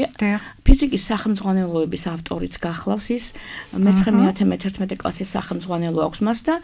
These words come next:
Speaker 2: გერმანიაში და შვეიცარიაში მისი ავტორობით შექმნილი ამ სახელმძღვანელოთი ისწავლება ფიზიკა.
Speaker 1: დიახ.
Speaker 2: და მან ჩაგვიტარა ჩვენ მასტერკლასი
Speaker 1: დიახ.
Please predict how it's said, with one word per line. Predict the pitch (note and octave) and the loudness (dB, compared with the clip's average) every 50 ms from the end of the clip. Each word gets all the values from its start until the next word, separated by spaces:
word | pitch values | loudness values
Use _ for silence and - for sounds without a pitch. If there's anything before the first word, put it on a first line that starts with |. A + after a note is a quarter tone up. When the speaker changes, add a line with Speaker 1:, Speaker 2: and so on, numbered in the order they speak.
| - - - - - | -8 -18 -18 -14 -2
Speaker 2:
გერმანიაში | - G3+ G3 F#3+ G3 G3 F#3+ F#3+ F#3 F#3+ F#3 - | 4 4 6 6 6 6 6 4 2 0 -2 -2
და | - F3+ | -4 -4
შვეიცარიაში | E3+ - - F#3+ F3+ F#3 F#3 - G3 F#3 F#3+ G3 G3 G3 - D4 | -4 -2 -2 -2 -2 -2 -4 -4 -4 -2 0 0 0 0 2 2
მისი | C#4 A3+ G3+ G#3 G#3+ G3+ - - C#4 C4+ C#4 C4+ - - - - - - | 4 4 4 2 0 -2 0 2 4 4 4 2 0 -10 -20 -20 -18 -10
ავტორობით | - F3+ F3 - - - G3+ F#3+ G3 F#3+ G3 B3+ B3 | -8 -8 -8 -8 -6 -4 -2 0 0 0 -2 -2 -4
შექმნილი | - - G#3+ G3 - A3 A3 A#3+ A#3 | -2 -4 -4 -4 -2 -2 0 0 2
ამ | A3 A3+ | 0 0
სახელმძღვანელოთი | - - A3+ A3 - A3 G3+ G#3+ G#3+ G#3 G#3 G3+ - C#4 | 0 -2 -6 -4 -4 -4 -2 0 0 0 0 0 0 2
ისწავლება | B3 F#3 - - - G3+ F#3+ G3 G3 A3 C4 C4 | 2 2 0 0 -2 0 0 0 0 0 -2 -2
ფიზიკა. | - - A3 F#3+ - - - - - - - - - - - - | 2 2 2 2 2 -4 -6 -8 -6 -8 -8 -8 -10 -20 -20 -8
Speaker 1:
დიახ. | - - G3 F#3 F3+ - | -2 2 2 2 2 2
Speaker 2:
და | - E4+ | 2 8
მან | D#4+ C#4 D4 D#4 | 10 10 10 10
ჩაგვიტარა | C#4+ - A3+ G3 G3 A3 A3+ - A#3+ C4+ D4 | 6 4 0 0 0 0 -2 0 -2 -2 -2
ჩვენ | - - B3+ C4 B3+ | 0 0 0 2 2
მასტერკლასი | G#3+ F3+ F3 E3+ - - F#3+ F#3+ - - F#3+ F#3 F3+ E3+ - - B3 C4 C#4+ D#4+ | 0 0 -4 -6 -6 -6 -6 -6 -6 -6 -4 -4 -4 -4 -4 -2 2 2 2 2
Speaker 1:
დიახ. | D#4 - G3+ F#3+ G3 G3+ | 0 0 -2 0 0 -2